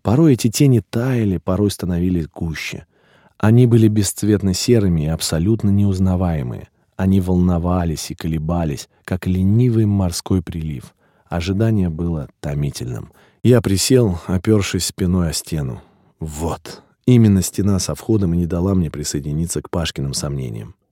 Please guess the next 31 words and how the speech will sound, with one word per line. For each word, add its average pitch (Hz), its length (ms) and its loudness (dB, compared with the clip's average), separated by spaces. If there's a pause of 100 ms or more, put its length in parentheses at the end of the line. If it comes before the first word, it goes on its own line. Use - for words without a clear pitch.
(360)
Я 92 180 0
поверил 85 500 0
пограничнику, 82 720 -2
потому 82 300 -4
что - 160 -8
здесь 90 280 -2
была 82 280 -2
эта 78 180 -6
стена, 85 480 -4
а - 100 -12
там, 107 320 2
у 76 60 -4
камня, 87 400 -2
её 71 240 -4
не 95 240 2
было. 73 280 -8 (640)
Кошка 107 320 2
устроилась 92 540 0
поудобнее 78 560 -4
у - 20 -4
меня 76 220 -4
на 71 100 -6
коленях, 110 560 2 (240)
замурлыкала 92 880 0 (140)
и 123 80 -4
начала 98 500 0
мять 85 440 -4
меня 78 200 -6
своими 76 380 -4
лапами, 80 600 -4 (260)
втягивая 87 840 0